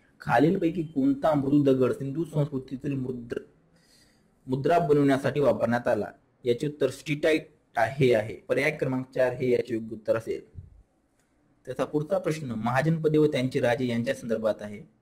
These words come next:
कोसलचे राजे प्रसेनजित हे होते,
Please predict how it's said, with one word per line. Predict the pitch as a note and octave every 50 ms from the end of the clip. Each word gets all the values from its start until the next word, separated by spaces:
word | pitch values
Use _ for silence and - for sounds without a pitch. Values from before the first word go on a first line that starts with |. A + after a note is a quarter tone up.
| _ _ _ _ _ _ _ _ _ _ _ _ _ _ _ _ _ _ _ _ _ _ _ _ _ _ _ _ _ _ _ _ _ _ _ _ _ _ _ _ _ -
कोसलचे | C3 B2+ - E3 E3 E3 E3 E3+ D#3+
राजे | D3 C3+ B2+ C3
प्रसेनजित | C3 - B2+ A#2+ - D3 C#3+ C#3 C#3 C#3+ D3+ C#3+ -
हे | - C3+ A#2+
होते, | A2+ G#2+ - G2+ G#2+ A2+ - -